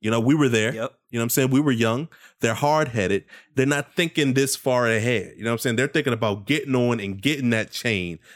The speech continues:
Speaker 1: not what happens when they gotta pawn it. Not tax-, who,
Speaker 2: Taxes.
Speaker 1: taxes? Who's talking about
Speaker 2: Nobody
Speaker 1: taxes?
Speaker 2: talks about
Speaker 1: You know what I
Speaker 2: taxes,
Speaker 1: mean?
Speaker 2: bro.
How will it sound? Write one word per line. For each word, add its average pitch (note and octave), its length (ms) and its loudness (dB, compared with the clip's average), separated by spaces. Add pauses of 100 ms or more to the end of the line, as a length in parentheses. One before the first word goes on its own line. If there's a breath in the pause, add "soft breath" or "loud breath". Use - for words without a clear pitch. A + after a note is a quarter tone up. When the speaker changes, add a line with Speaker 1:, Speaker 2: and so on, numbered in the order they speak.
(120 loud breath)
Speaker 1:
not A#2 240 -4
what B2 120 0
happens A2 360 -4
when G2+ 140 -4
they G#2+ 100 -4
gotta F#2 240 -8
pawn G#2+ 260 -8
it. G2 80 -6
Not D3 220 -6
tax-, B2+ 420 -4
who, G#3+ 140 -12
Speaker 2:
Taxes. G#2+ 360 -4
Speaker 1:
taxes? F4+ 520 -2 (400 soft breath)
Who's G#4+ 180 0
talking D#4 300 0
about G#3 300 0
Speaker 2:
Nobody F3 200 0
Speaker 1:
taxes? B2 260 0
Speaker 2:
talks A#2+ 200 -2
about A2 200 -10
Speaker 1:
You C3 80 -2
know D3 60 2
what D3 60 2
I C#3+ 40 0
Speaker 2:
taxes, D3 60 0
Speaker 1:
mean? E3+ 240 0
Speaker 2:
bro. G#3+ 120 -8